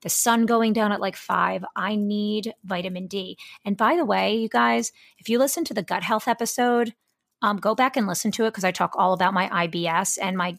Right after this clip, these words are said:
my gut issues. And I went to see an integrative doctor, um, that really helped me a lot. And she took blood levels for me about my deficiencies. And I am so deficient in vitamin D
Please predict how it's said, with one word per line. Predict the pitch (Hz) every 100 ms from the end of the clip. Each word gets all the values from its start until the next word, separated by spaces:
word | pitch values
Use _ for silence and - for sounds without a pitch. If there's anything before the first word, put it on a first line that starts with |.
| -
my | 180 170 180
gut | - 185 -
issues. | 208 - 254 269 262 - - - -
And | 247 214 208 202 180 -
I | 208
went | 254
to | 254
see | - 233
an |
integrative | 214 196 - 202 190 165
doctor, | 185 160 - 226 240 240 _ _ _ _
um, | 208 185 180 180 180 175 - -
that | 185 -
really | 220 202 208
helped | 208 -
me | 240
a | 247
lot. | 254 254 247 -
And | 214 196 196 -
she | - - - 214 214 220 294 269
took | 233 -
blood | 196 185 190
levels | 214 214 240
for | - 262
me | 262 254
about | 208 196 233
my | 202
deficiencies. | 208 - 190 226 220 240 208
And |
I | 196
am | 196 202
so | - - 190
deficient | 196 - 202 214
in | 196
vitamin | 180 180 185 180
D | 180 175 240